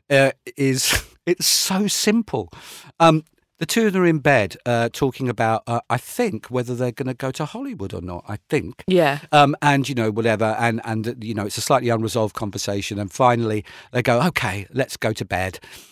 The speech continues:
Speaker 1: And this inv-, <laughs> let's, this involves them both flipping over to the right and Greg Kinnear lying on top, face to face, face on face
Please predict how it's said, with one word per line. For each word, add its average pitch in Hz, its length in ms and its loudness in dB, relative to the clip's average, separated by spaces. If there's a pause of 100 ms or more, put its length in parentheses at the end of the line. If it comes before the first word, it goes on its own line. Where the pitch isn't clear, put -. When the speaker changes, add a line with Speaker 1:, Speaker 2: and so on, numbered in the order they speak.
(340)
Speaker 1:
And - 280 -2 (220)
this 160 160 0
inv-, 131 720 -4 (140)
<laughs> - 160 -20
let's, 165 200 -4 (140)
this 170 160 0
involves 135 400 0 (500)
them 139 300 0
both 175 320 6
flipping 139 420 -2
over 117 220 0
to - 140 -12
the 110 80 -2
right 107 340 2 (680)
and 131 220 2
Greg 147 240 4
Kinnear 131 300 2
lying 131 480 4
on 123 140 0
top, - 300 0
face 117 360 0
to 110 100 -8
face, - 460 -4 (360)
face 156 360 4
on 147 220 6
face - 460 -2